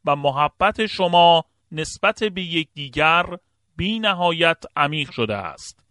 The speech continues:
در اینجا کلمه مهربانی یا محبت را می‌بینیم. در آیه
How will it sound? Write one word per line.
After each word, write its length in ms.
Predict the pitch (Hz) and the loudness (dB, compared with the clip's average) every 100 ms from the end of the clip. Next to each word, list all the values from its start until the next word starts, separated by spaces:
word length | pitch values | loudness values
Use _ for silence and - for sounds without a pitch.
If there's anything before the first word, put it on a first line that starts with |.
| _ _ | _ _
در 140 | 233 240 | 2 2
اینجا 440 | 247 262 262 254 - | 4 4 4 2 -4
کلمه 840 | - 180 175 175 214 208 208 202 - | -4 -2 0 -2 -2 0 2 0 -2
مهربانی 1300 | 151 151 151 135 143 135 131 127 139 160 180 180 180 143 | -4 0 0 0 2 2 2 -2 -2 -4 -4 -4 -6 -2
یا 400 | 151 151 151 156 | 0 2 2 2
محبت 640 | 147 120 117 110 127 123 - | -2 -6 -4 0 2 2 -2
را 80 | 104 | -6
می‌بینیم. 480 | 101 101 98 95 | -6 -8 -8 -8
در 220 | 101 113 113 | -2 0 0
آیه 500 | 117 123 131 131 | -2 0 2 2